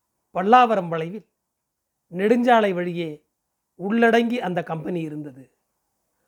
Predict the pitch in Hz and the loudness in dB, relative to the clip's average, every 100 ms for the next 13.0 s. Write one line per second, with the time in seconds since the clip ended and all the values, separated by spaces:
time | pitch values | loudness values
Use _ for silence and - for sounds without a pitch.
0 | _ _ _ 208 262 254 262 - 180 151 | _ _ _ -2 -2 0 -4 -2 -6 -8
1 | _ 170 202 220 226 156 - _ _ _ | _ -4 2 4 2 -2 -12 _ _ _
2 | _ _ - 247 262 220 185 170 165 160 | _ _ -6 2 2 4 0 -2 -4 -4
3 | 151 165 202 202 - 151 139 135 123 120 | -6 -4 -6 -10 -14 -14 -14 -18 -20 -20
4 | _ _ _ _ _ _ _ _ _ _ | _ _ _ _ _ _ _ _ _ _
5 | - 208 196 - 196 247 262 214 196 165 | -2 0 0 2 4 6 4 0 -2 -4
6 | 180 170 147 _ _ _ _ - 170 185 | -8 -12 -14 _ _ _ _ -8 -4 -4
7 | 226 190 165 143 _ _ - 170 208 208 | -4 -6 -6 -10 _ _ -6 -2 0 0
8 | 180 170 160 147 - _ _ _ _ _ | 0 -4 -6 -10 -14 _ _ _ _ _
9 | 185 226 254 262 262 202 214 190 170 _ | 4 6 6 4 0 -4 -2 -2 -6 _
10 | _ 165 202 214 196 196 165 160 294 175 | _ -6 -2 -2 -2 -6 -6 -6 -6 -6
11 | 190 185 175 151 - _ - 175 180 208 | -4 -6 -8 -12 -14 _ -10 -4 0 0
12 | 208 175 165 143 139 139 139 - 135 | -2 -4 -8 -12 -14 -14 -14 -16 -20